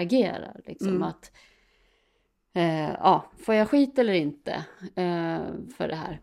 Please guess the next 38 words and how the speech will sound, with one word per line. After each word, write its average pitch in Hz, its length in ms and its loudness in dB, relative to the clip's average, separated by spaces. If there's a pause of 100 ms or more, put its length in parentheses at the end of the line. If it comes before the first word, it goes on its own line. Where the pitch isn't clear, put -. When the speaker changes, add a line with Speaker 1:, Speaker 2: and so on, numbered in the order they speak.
Speaker 1:
Du 330 560 4
la 262 240 2
ju 262 80 0
ut 247 200 -4
en 247 80 -2
liten 240 260 -2
teaser 415 600 0
på 185 80 -8
dagens 165 500 -4
ämne 165 640 -4
på 190 320 -6
Instagram - 680 -2
och - 180 -10
ställde 190 580 -4
frågan, 165 600 -4
vad 185 120 -2
då? - 180 -4
Speaker 2:
Behandlar 226 640 2
du 175 260 2
dina 170 460 -2 (120)
barn 156 520 -6
olika? 208 560 -6 (600)
Den 165 200 -6
lilla 180 200 -4
enkla 160 340 -6
frågan. 139 420 -10 (420)
Speaker 1:
Vad 220 200 -2
var 233 100 -2
svarsalternativen? 220 1000 0
Speaker 2:
Ja, 294 460 8
för 247 80 -4
deras 175 340 0
skull. 214 340 -2 (420)
Nej, 240 440 -2
så - 160 -10
lika 185 300 0
det 156 80 -2
går. 214 340 -4